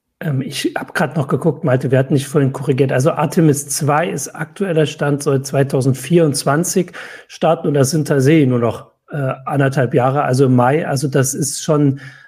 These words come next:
äh, sehr f-, äh, sehr, würde sehr schnell sein. Artemis drei ist aktuell für zweitausendfünfundzwanzig vorgesehen, aber es gibt halt ein paar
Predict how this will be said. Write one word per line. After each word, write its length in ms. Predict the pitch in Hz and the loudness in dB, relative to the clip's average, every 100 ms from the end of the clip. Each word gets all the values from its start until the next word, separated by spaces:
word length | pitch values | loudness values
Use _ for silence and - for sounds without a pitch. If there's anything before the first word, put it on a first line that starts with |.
| _ | _
äh, 280 | 240 143 139 | -6 -2 0
sehr 160 | 139 139 | 2 0
f-, 220 | 135 - - | -2 -12 -6
äh, 220 | 151 135 | -4 -4
sehr, 280 | 147 139 196 | -4 -4 -4
würde 380 | 151 139 170 180 | -4 0 2 4
sehr 220 | 135 147 | 4 2
schnell 320 | 135 143 156 160 | 2 2 2 4
sein. 220 | 160 - | 2 2
Artemis 540 | 139 139 156 143 - | -2 0 0 0 -2
drei 380 | - 131 143 170 | -6 0 0 0
ist 320 | 196 143 - | -2 -6 -10
aktuell 500 | - 151 - 180 147 | -8 -10 -8 -6 -6
für 200 | 135 143 | -4 -4
zweitausendfünfundzwanzig 1600 | 139 139 135 135 135 135 - - _ - 151 165 165 151 147 139 | -2 -2 0 -2 -2 -4 -8 -20 _ -8 -2 0 0 -2 -2 -4
vorgesehen, 460 | 160 143 135 143 143 | 0 0 0 0 0
aber 340 | 135 143 135 - - | 0 0 0 -6 -18
es 200 | - - | -12 -6
gibt 240 | - 170 - | -2 -2 -2
halt 180 | 147 143 | -2 -2
ein 140 | 135 | -4
paar 600 | - 143 156 - - | -2 0 2 0 -8